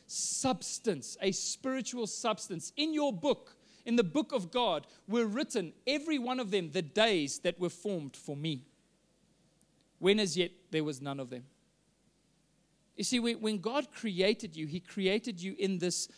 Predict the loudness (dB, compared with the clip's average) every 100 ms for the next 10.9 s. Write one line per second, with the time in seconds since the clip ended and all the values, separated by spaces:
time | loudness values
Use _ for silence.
0 | -20 _ -2 2 4 2 0 -6 -6 -10
1 | -10 -14 -18 -20 _ _ _ _ _ _
2 | _ _ _ _ _ _ _ _ _ _
3 | _ _ 4 6 6 6 4 2 -4 -2
4 | 0 0 -4 -8 _ 0 2 2 0 -8
5 | -18 -6 0 0 0 -2 0 0 -2 -4
6 | -2 -4 -6 -8 -4 -2 -2 0 2 2
7 | 0 -4 0 2 2 0 -2 -2 -2 -2
8 | -4 -4 0 2 4 4 2 0 -2 0
9 | 0 2 2 -2 -6 -4 -2 -4 -8 -14
10 | -18 -4 -2 0 0 -2 -2 -4 -4